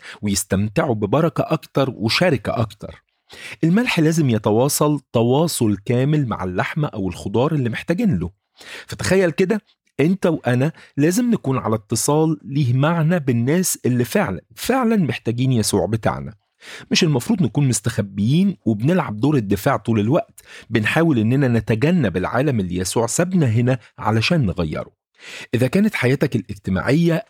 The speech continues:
أو وقتك الفاضي بتقضيه دايمًا مع مؤمنين على طول، فأنت ممكن تكون بتفوت رسالتك. إحنا هنعمل كده في السماء.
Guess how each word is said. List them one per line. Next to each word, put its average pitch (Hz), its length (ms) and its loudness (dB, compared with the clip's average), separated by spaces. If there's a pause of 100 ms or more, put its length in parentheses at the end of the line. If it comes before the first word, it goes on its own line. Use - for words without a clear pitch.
أو 98 140 2
وقتك - 380 -2
الفاضي 107 580 0
بتقضيه 151 480 0
دايمًا 175 400 2
مع 170 240 0
مؤمنين 113 520 0
على 104 200 2
طول، 185 340 2 (420)
فأنت - 240 -4
ممكن 165 320 0
تكون 139 320 -2
بتفوت 107 560 0
رسالتك. - 720 -4 (380)
إحنا 156 240 0
هنعمل 156 260 0
كده 95 220 -2
في - 100 -6
السماء. 160 420 0